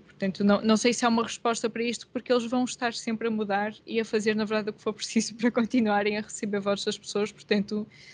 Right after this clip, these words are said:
só espero é que seja, pronto, com, com, caminhando para bons, eh, lugares.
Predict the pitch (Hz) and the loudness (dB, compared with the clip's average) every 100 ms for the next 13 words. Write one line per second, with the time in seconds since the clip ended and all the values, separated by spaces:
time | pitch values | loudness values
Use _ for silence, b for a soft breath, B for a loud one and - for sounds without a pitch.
0 | B 247 233 - 226 226 - 233 220 220 | B 0 2 4 4 4 2 2 2 2
1 | 220 _ _ _ - 208 202 - 208 202 | -2 _ _ _ -2 -2 -2 -4 -2 0
2 | 202 - - 208 202 220 220 220 220 220 | -4 -8 -6 -6 2 4 6 4 2 -2
3 | 202 208 214 202 - - - 208 196 202 | 0 -2 -2 -6 -10 -14 -10 -6 -4 -4
4 | 208 220 220 214 185 185 185 - | -6 -2 0 2 2 0 -6 -12